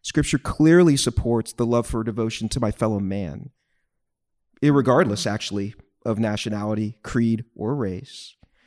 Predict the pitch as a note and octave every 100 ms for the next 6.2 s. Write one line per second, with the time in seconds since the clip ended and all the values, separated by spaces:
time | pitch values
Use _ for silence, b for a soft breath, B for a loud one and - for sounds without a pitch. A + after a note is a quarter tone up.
0 | _ _ _ C#3 C#3 - F#3+ - C3 E3
1 | F3+ - D3+ C#3 C#3+ C3 C3+ - - E3+
2 | D3 - D2 - D3 D3 - - E3 D3
3 | - C#2+ - - - - - - C3 -
4 | D#2+ - - - b b b b - C#3+
5 | D#3 B2+ C#3 - D3 E3+ C3 C3 C3+ A2+
6 | A2 -